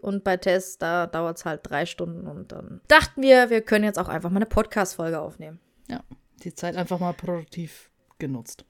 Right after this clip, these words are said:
Speaker 1: Genau, weil wir waren ja jetzt echt schludrig in den letzten zwei Wochen.
Speaker 2: Ja, komm, stell mich halt wieder bloß.
Speaker 1: Das war, das lag ja nicht an dir. Also,
Speaker 2: <laughs>
Speaker 1: ne? Das war ja auch jetzt, also auch ein bisschen so mein Ding.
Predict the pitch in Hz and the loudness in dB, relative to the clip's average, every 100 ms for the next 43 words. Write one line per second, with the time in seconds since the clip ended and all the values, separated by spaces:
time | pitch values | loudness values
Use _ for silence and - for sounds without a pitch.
0 | _ - 226 196 180 185 180 185 196 190 | _ -2 0 2 6 6 6 2 4 4
1 | 180 170 - - 180 180 - 208 233 233 | 2 0 -6 -6 -4 -4 -4 0 0 0
2 | 180 - 165 160 156 - 165 - 165 160 | -2 -6 -10 -6 -6 -8 -12 -10 -10 -8
3 | 156 160 170 _ 156 135 143 156 151 151 | -10 -12 -20 _ -10 -8 -10 -10 -8 -8
4 | - _ - 185 202 240 240 214 220 185 | -10 _ -6 2 4 4 4 2 2 0
5 | 156 160 180 - _ - 202 - 190 180 | 0 -2 -4 -8 _ -6 -4 -2 -4 -6
6 | 170 - 175 220 233 254 277 277 269 311 | -6 -4 0 4 4 4 2 0 0 4
7 | 262 151 - _ 196 180 180 175 175 - | 4 4 -2 _ -4 0 2 0 -4 -14
8 | _ _ _ - 175 220 349 - - _ | _ _ _ -6 0 2 0 -6 -20 _
9 | 214 - 180 180 180 190 196 214 226 220 | -16 -12 -4 2 6 8 6 4 -2 -4
10 | - 196 196 180 196 214 214 220 240 233 | -4 0 2 2 0 -2 -4 -2 -2 0
11 | 202 151 151 139 - | 0 -2 -6 -10 -12